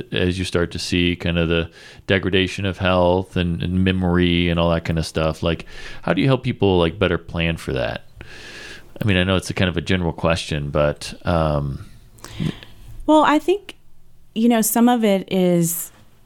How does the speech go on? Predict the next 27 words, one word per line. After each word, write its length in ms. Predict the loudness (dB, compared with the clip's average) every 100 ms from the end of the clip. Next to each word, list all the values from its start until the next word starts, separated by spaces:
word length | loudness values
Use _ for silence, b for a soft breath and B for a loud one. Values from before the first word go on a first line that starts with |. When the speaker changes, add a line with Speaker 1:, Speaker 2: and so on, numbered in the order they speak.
| _ _ -20 -6
Speaker 2:
is 180 | -4 -4
fear. 540 | -2 2 4 4 4 2
They 160 | 2
don't 200 | 4 4
know 160 | 4 4
how 240 | 4 2
to 100 | 2
do 260 | 2 4 4
it. 240 | 2 2
They 100 | 2
don't 180 | 4 4
know, 460 | 4 4 4 2 -2
Speaker 1:
Yeah. 60 | B B B B 2
Speaker 2:
they 120 | 4
don't 180 | 4 4
know 140 | 2
how 180 | 2 2
to 60 | 2
interact 400 | 2 2 2 -2
with 100 | -2
their 120 | 2
loved 240 | 4 4 4
one 220 | 4 6
who's 320 | 6 4 4
losing 320 | 2 4 4 6
their 100 | 4
memory. 580 | 4 4 2 2 2